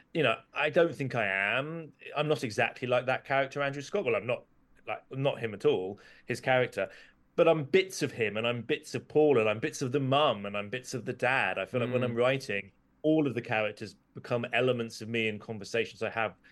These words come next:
Speaker 1: you know, in myself, and that's what kind of comes out into the, into the characters.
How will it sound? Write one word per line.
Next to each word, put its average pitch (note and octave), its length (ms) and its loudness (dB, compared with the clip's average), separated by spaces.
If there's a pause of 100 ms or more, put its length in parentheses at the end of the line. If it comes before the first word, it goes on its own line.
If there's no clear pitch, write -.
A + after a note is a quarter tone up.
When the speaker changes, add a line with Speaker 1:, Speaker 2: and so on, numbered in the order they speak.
(240)
Speaker 1:
you A2+ 120 -6
know, G2 240 0 (500)
in B2 160 -6
myself, G#2+ 760 0 (340)
and A2+ 180 -8
that's A#2 300 0
what A#2 80 -10
kind A2 160 -8
of G#2 80 -10
comes A2 240 -6
out F#2+ 160 -4
into G2+ 180 -12
the, - 180 -10
into G2+ 180 -12
the G2 80 -12
characters. - 640 -10